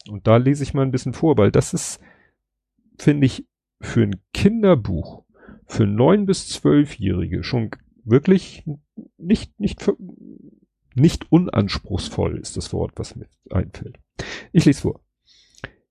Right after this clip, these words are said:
"Die Welt nähert sich mit großer Geschwindigkeit einer nicht wieder gutzumachenden Katastrophe. Es handelt sich um eine größere Katastrophe als den Atomkrieg, denn die Explosion, die zurzeit stattfindet,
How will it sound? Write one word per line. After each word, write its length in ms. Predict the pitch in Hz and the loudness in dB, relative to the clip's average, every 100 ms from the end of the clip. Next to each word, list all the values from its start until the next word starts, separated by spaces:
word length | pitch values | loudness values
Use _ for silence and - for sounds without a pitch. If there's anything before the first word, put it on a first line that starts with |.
| _ 120 | _ 2
"Die 140 | 107 | 6
Welt 320 | 123 180 240 _ - | 8 8 4 _ -4
nähert 380 | 120 143 156 156 | 4 8 6 4
sich 220 | 139 - | -2 -2
mit 140 | 120 | -8
großer 440 | - 107 175 - 185 | -6 -2 -2 0 -2
Geschwindigkeit 960 | 175 - 131 135 - - 123 127 - | -2 -2 0 0 -4 4 4 4 2
einer 240 | 110 101 101 | 2 4 2
nicht 340 | 113 170 - | 2 -2 -2
wieder 220 | 123 131 | 0 0
gutzumachenden 720 | 123 131 - 127 117 113 117 | 0 -4 -6 -2 0 0 0
Katastrophe. 800 | 110 117 113 - - 95 - - _ _ _ _ _ - - - | 2 2 2 -4 -8 -8 -8 -16 _ _ _ _ _ -20 -16 0
Es 200 | 117 - | 2 4
handelt 320 | 147 175 165 | 4 2 0
sich 360 | - 156 - _ | 2 2 0 _
um 140 | - 113 | -6 0
eine 220 | 120 117 | 2 2
größere 600 | - 135 196 233 185 170 | 0 2 2 2 -2 -2
Katastrophe 760 | - 147 147 - 127 139 - 139 | 2 2 2 -4 -2 0 2 2
als 240 | 123 - | 2 2
den 140 | 131 123 | 0 0
Atomkrieg, 800 | - 147 151 139 - 87 - _ _ - | 0 0 0 -2 -4 -4 -6 _ _ 2
denn 120 | 107 | 2
die 120 | 101 90 | 4 2
Explosion, 840 | 107 - - 101 92 131 202 123 | 2 0 -6 -4 0 2 2 0
die 120 | 104 | -2
zurzeit 540 | - 98 - - 226 | -2 -4 2 2 2
stattfindet, 720 | - - 95 - 110 117 - | -2 -2 -4 -2 -2 -2 -4